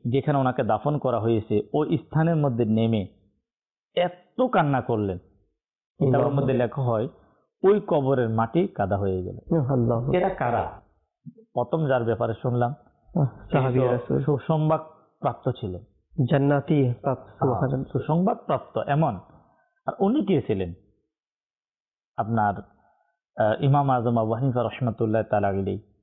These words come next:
Speaker 1: তিনি তো সাধারণ কোনো মানুষ ছিলেন না।
Speaker 2: হ্যাঁ।
Speaker 1: অসাধারণ একজন ব্যক্তিত্ব, যিনি নবী পাক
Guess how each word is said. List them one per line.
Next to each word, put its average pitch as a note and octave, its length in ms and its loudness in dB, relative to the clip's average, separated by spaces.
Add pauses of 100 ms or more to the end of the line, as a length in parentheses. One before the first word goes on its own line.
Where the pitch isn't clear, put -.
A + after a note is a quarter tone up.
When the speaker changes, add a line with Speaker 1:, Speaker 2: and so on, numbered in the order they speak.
Speaker 1:
তিনি C3 160 2
তো D3+ 80 0
সাধারণ C3 320 0
কোনো D#3 200 0
মানুষ A#2 200 0 (100)
ছিলেন G2+ 180 -4
না। C#3 160 0
Speaker 2:
হ্যাঁ। - 200 -6 (460)
Speaker 1:
অসাধারণ G#3 520 0
একজন D#3 200 0
ব্যক্তিত্ব, - 560 -4 (720)
যিনি C#3+ 200 2
নবী C#3+ 300 4
পাক C#3 240 -2